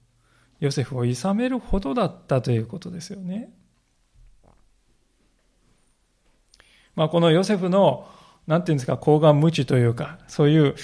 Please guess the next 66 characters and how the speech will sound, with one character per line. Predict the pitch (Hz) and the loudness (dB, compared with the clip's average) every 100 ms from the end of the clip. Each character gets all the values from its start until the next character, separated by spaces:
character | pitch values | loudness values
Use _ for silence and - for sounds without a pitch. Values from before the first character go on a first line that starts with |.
| - | -8
あ | 143 | 0
り | 139 | 0
方 | 147 143 135 | 2 0 2
に | 151 | 2
も | 175 131 120 - - - | 4 2 0 -12 -16 -6
驚 | 135 151 | 0 2
か | 151 156 | 2 2
さ | 165 | 4
れ | 160 | 4
ま | 165 | 2
す | 160 | 0
け | 139 | -4
れ | |
ど | 123 | -4
も、 | 147 214 - _ _ _ _ _ _ _ - | -4 -8 -12 _ _ _ _ _ _ _ -6
し | 156 | -2
か | 165 | 0
し、 | 175 226 - _ _ _ | 0 -4 -6 _ _ _
本 | - 170 | -2 0
当 | 214 | 2
に | 202 | 2
私 | 196 214 | 2 0
た | 208 | -2
ち | 190 | 0
を | 160 | 2
驚 | 156 160 | 2 2
か | 175 | 0
さ | 165 175 | 0 2
れ | |
る | 160 | 2
の | 135 151 | 2 0
は | |
も | 147 | -2
っ | 180 | -4
と | 160 | -4
別 | 131 - | -4 -4
の | 170 | -4
と | 165 175 | -4 -2
こ | 190 | 0
ろ | 151 | 2
に | |
あ | 127 | 2
る | 120 117 | 0 -4
と | 165 | -8
思 | 180 | -8
い | 175 | -10
ま | 170 | -12
す。 | - - _ _ _ _ _ _ _ - _ _ _ _ _ | -16 -20 _ _ _ _ _ _ _ -20 _ _ _ _ _
そ | - 147 | -2 2
れ | |
は、 | 135 185 - - - - - _ _ _ _ _ _ _ _ | 4 2 -2 -20 -20 -20 -20 _ _ _ _ _ _ _ _
実 | - 180 | -4 4
は | 208 165 | 6 6
こ | 170 | 4
こ | 190 | 4
で | 185 | 6
ヨ | 180 | 6
セ | 196 185 | 6 4
フ | 165 | 4
が | 143 | 4
見 | 139 160 | 4 4
た | 139 | 2
こ | - | 4
の | 160 | 4
夢 | 156 151 190 | 6 6 4
は、 | 180 214 | 4 0